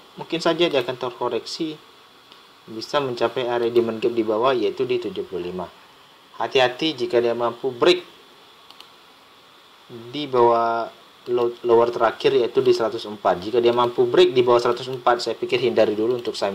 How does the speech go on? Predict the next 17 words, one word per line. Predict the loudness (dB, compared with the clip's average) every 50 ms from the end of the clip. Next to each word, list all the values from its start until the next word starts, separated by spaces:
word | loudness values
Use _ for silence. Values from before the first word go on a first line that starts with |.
| -4
ini | -6 -6 -6 -6
ditradingkan | -6 -6 -6 -6 -6 -6 -4 -8 -8 -4 -4 -4
ya. | -4 -4 -10 -12 -18 -20 -20 -20 -20 -20 -20 -20 -20
Secara | -12 -10 -4 0 0 2 2 0
M | 0
A | 0 -2
C | 2 2 2
D | 4 6 4
dan | 4 4 2 0 0
R | -4 -4
S | -6 -6 -4
I | 0 2 2 2 2
baru | 2 0 0 0 0
saja | 0 0 0 0
ingin | -2 -2 -2 -4 -4 -6 -6
mengawali | -6 -6 -4 -2 -2 -2 -2 -4
fase | -2 -2 -2 -2 -2 -6 -6 -6 -6